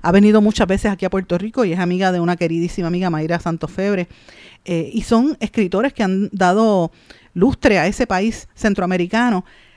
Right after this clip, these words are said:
que el gobierno los despojó de su nacionalidad. ¿Usted se imagina que usted esté de viaje y le diga el gobierno de Estados Unidos, "Usted no tiene ciudadanía"? ¿Qué usted va a hacer? Usted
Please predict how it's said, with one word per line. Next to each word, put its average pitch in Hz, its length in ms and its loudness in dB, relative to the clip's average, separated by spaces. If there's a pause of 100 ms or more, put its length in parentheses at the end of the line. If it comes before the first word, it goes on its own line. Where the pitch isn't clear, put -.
(180)
que 190 260 2
el 196 160 0
gobierno 220 520 2
los 196 160 -2
despojó 175 420 0
de 285 100 0
su 240 160 -4
nacionalidad. 180 640 -4
¿Usted 214 180 -6
se 320 100 -8
imagina 294 480 -4
que 202 60 -2
usted 240 320 2 (520)
esté 226 340 0
de 240 120 2
viaje 233 240 2
y 240 40 2
le 190 120 2
diga 208 420 0
el 196 100 0
gobierno 190 380 2
de 214 60 2
Estados 202 300 2
Unidos, 214 240 0
"Usted 190 120 -6
no 190 80 -4
tiene 214 220 -4
ciudadanía"? 170 640 -2 (1040)
¿Qué - 80 -8
usted 208 200 -6
va 214 60 -2
a 214 40 -4
hacer? 247 260 -6 (640)
Usted 233 480 0